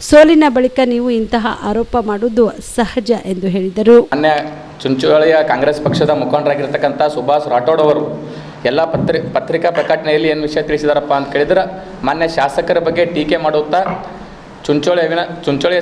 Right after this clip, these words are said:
Speaker 2: ಶಾಸಕರಾಗಿರ್ತಕ್ಕಂಥ ಅವಿನಾಶ್ ಜಾಧವ್ ಅವರು ಮಾನ್ಯ ಉಸ್ತುವಾರಿ ಸಚಿವರಾಗಿರ್ತಕ್ಕಂಥ ಪ್ರಿಯಾಂಕ್ ಖರ್ಗೆ ಅವರ ಮೇಲೆ ಆರೋಪ ಮಾಡಬೇಕಿದ್ರೆ ಭಾಳ ಎಚ್ಚರಿಕೆಯನ್ನು ಮಾಡಬೇಕಾಗ್ತದೆ. ಅವರ ನ್ಯಾಲಿಗೆ ಹಿಡಿತಾ ಇರಲಿ ಅಂತ ನಾನು ಆರೋಪ ಮಾಡಿದ್ದಾರೆ. ಮಾನ್ಯ ಸುಭಾಷ್ ರಾಠೋಡ್ ಅವರಿಗೆ ಪತ್ರಿಕ-, ಪತ್ರಿಕಾ ರಂಗದ ಮೂಲಕ ನಾನು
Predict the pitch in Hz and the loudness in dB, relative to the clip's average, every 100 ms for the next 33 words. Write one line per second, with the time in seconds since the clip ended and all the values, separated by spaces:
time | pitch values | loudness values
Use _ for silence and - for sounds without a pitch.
0 | 170 147 175 165 160 160 160 165 160 160 | 0 0 -2 -2 0 0 -2 -4 -2 -2
1 | 139 143 165 160 139 156 147 156 196 - | -2 -2 -2 0 0 2 2 2 0 -4
2 | - - - - 123 156 139 143 170 165 | -12 -14 -16 -6 -4 -2 -2 0 0 0
3 | 160 165 165 165 160 160 165 160 156 156 | 0 0 2 2 -2 -4 -6 -8 -4 -2
4 | 170 165 147 160 160 151 156 143 151 165 | -2 0 2 2 2 2 2 2 0 0
5 | 151 151 147 151 156 151 131 160 156 160 | 0 0 0 -2 0 0 0 0 0 0
6 | 156 147 143 143 131 143 170 - - - | 0 0 0 -2 -2 -2 -2 -2 -12 -10
7 | - 139 151 135 156 175 156 147 165 160 | -2 0 2 0 0 -2 -2 -2 -2 -2
8 | 156 160 165 135 160 175 165 151 131 139 | -4 -2 0 2 2 0 0 2 2 2
9 | - - - - - - - - - - | -2 -10 -16 -18 -18 -18 -18 -18 -14 -4
10 | 135 170 175 151 180 - 160 170 170 170 | -2 -2 -2 0 -2 0 -2 0 0 0
11 | 170 170 147 170 170 175 - - - - | 0 -2 -2 -2 -2 -6 -10 -8 -4 -2
12 | 170 180 170 170 170 170 170 170 165 | -2 0 0 -2 0 0 0 0 0